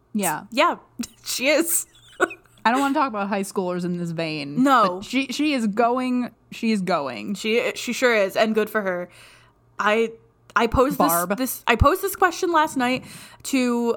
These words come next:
Speaker 2: uh, my fiance and his brother. And I said, "If Steve Harrington asks you to come up to his
Speaker 1: <laughs>
Speaker 2: bedroom, what are you gonna do?" And they both
Speaker 1: Oh.
Speaker 2: said, "Obviously say yes."
Speaker 1: G-, I know that my husband would, would in a heartbeat.
Speaker 2: Yes. A hundred
Speaker 1: Who
Speaker 2: percent.
Speaker 1: wouldn't?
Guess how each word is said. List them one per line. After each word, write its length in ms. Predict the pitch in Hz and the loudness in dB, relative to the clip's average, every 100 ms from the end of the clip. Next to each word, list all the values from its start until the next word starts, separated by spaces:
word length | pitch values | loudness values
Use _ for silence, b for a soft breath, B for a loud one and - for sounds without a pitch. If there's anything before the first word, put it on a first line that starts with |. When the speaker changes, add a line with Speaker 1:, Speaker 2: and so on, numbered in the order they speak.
| - | 2
Speaker 2:
uh, 220 | 214 208 196 | 2 4 2
my 140 | 202 | -2
fiance 380 | 208 214 208 208 | -2 -2 0 -2
and 160 | 196 226 | 0 -2
his 120 | 208 | -2
brother. 420 | 160 180 185 233 - | -4 -4 -6 -8 -8
And 80 | 190 | -8
I 60 | 190 | -4
said, 200 | 190 190 | -4 -4
"If 100 | 190 | -6
Steve 280 | - 208 240 | -6 -6 -2
Harrington 580 | 202 190 214 220 226 233 _ - | -2 -2 -4 -4 -4 -6 _ -8
asks 240 | 175 - | -6 0
you 120 | 254 220 | 4 4
to 80 | |
come 160 | 453 240 | 4 4
up 120 | 247 | 4
to 100 | 330 | 4
his 140 | 285 254 | 2 2
Speaker 1:
<laughs> 80 | 214 | 0
Speaker 2:
bedroom, 440 | 180 190 202 302 B B B - _ - | 0 -2 -2 -4 B B B -18 _ -4
what 180 | 208 | 0
are 20 | 240 | 2
you 80 | |
gonna 140 | 262 302 | 2 2
do?" 380 | 302 508 170 196 | 4 2 2 -2
And 140 | 214 214 | 0 0
they 80 | 214 | 2
both 200 | 202 208 | 2 4
Speaker 1:
Oh. 60 | |
Speaker 2:
said, 260 | 202 220 - - _ | 2 0 -2 -14 _
"Obviously 400 | 170 180 214 254 | -2 0 -2 -4
say 140 | 262 302 | -2 0
yes." 320 | 370 214 190 | 2 2 0
Speaker 1:
G-, 80 | - - - | -6 -8 -2
I 160 | 220 262 | 0 0
know 140 | 269 | -2
that 200 | 226 196 | 0 0
my 140 | 202 190 | 0 0
husband 380 | 196 185 185 | -2 -2 -4
would, 220 | 175 170 - _ | -4 -8 -12 _
would 260 | 202 190 - | -4 -4 -4
in 140 | 233 202 | -2 0
a 80 | 175 | 0
heartbeat. 640 | - 247 190 185 139 - - | 0 -2 -2 -6 -6 -8 -8
Speaker 2:
Yes. 360 | 339 349 - - _ _ | -4 -2 -4 -12 _ _
A 40 | 240 | -2
hundred 140 | 320 | 0
Speaker 1:
Who 60 | 339 | 2
Speaker 2:
percent. 200 | 440 370 | 2 4
Speaker 1:
wouldn't? 420 | 494 415 165 | 0 -2 -8